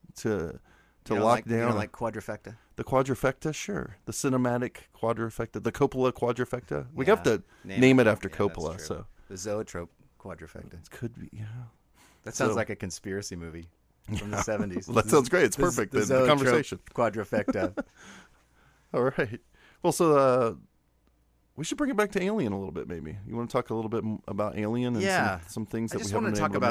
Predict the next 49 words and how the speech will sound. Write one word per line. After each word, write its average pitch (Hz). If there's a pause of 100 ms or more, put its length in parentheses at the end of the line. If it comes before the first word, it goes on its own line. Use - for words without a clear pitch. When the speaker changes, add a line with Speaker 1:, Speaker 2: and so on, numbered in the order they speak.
(120)
Speaker 1:
mention? 117
Speaker 2:
some, 113 (180)
some 120
reception 95
stuff. 71
Speaker 1:
Sure. - (160)
Speaker 2:
Um, 110 (300)
there 113
are 110
some 104 (300)
reviews 107
that 87
I, 85
I 85 (240)
was 90
reading, 90
that 85 (100)
stuff -
that 92
came 90
out 82
at -
the 80
time 80
and 76
different 92
opinions. 80 (520)
And 123
it's 120
fun 107
to 101
kind 90
of 87 (200)
time 85
travel 82
and 78
see -
how 87
that 82
works. 85 (220)
I 98
just 92
thought 90
I'd 85
see -
what 85
the 85
New 82
Yorker 85